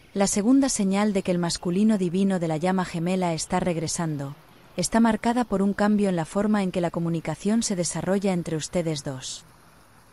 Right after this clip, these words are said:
No se trata solo de conversaciones más frecuentes o más largas, sino de la calidad y la esencia de esos intercambios. La comunicación se vuelve abierta,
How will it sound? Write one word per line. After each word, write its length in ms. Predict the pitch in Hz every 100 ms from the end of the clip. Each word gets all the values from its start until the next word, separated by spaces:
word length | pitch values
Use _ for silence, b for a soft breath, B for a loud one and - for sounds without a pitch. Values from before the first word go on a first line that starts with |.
| - - - -
No 160 | 214
se 160 | 220 233
trata 320 | 226 233 226
solo 300 | - 214 220
de 80 | 202
conversaciones 840 | 190 175 170 170 - 196 202 185
más 220 | 185 202
frecuentes 600 | - 180 - 202 208 202 185
o 40 |
más 220 | 170 170
largas, 640 | 170 160 147 139 135 - - - - -
sino 320 | - - 190 185
de 80 |
la 80 | 180
calidad 480 | 170 175 165 196 233
y 100 | 220
la 120 | 175
esencia 520 | 156 - 202 214 214
de 180 | 175 160
esos 300 | 190 - 190
intercambios. 960 | 180 165 156 - 143 139 135 131 - - - - - - - - - - - -
La 140 | - 190
comunicación 760 | 202 196 190 196 180 226 262
se 120 | 269 202
vuelve 320 | 190 196 180
abierta, 600 | 160 170 165 - 160